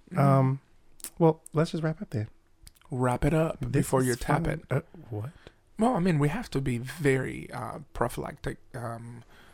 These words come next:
Speaker 1: conscious, conscientious, conscientious. <laughs> Goodbye. <laughs> Goodbye. I'm going to sleep.
Speaker 2: Um, well, I
Speaker 1: Uh,
Speaker 2: was, uh, well, do you have a takeaway?
Speaker 1: Um, you give me your takeaway first.
Speaker 2: So my takeaway, um,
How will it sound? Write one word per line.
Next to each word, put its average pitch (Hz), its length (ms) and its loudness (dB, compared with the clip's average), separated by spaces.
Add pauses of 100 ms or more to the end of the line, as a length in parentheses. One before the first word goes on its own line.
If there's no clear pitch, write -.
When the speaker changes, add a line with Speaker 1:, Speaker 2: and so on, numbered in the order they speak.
(140)
Speaker 1:
conscious, - 540 -4
conscientious, 139 560 -6
conscientious. - 580 -6 (400)
<laughs> - 340 4
Goodbye. 202 340 10 (480)
<laughs> - 460 -2
Goodbye. 139 420 10
I'm 165 160 8
going 139 180 4
to 139 60 2
sleep. 143 380 2
Speaker 2:
Um, 160 180 4 (240)
well, 156 120 12
I 147 140 10
Speaker 1:
Uh, 196 40 8
Speaker 2:
was, 202 180 2 (160)
uh, 143 60 0
well, 139 220 4
do 139 160 4
you 160 40 10
have 143 100 8
a 131 40 -2
takeaway? 151 360 0 (1300)
Speaker 1:
Um, 330 520 8 (760)
you 196 180 8
give 247 140 4
me 180 80 6
your 143 120 6
takeaway - 380 0
first. - 380 -6
Speaker 2:
So 139 320 6 (200)
my 160 160 6
takeaway, 127 520 0 (460)
um, 120 540 -2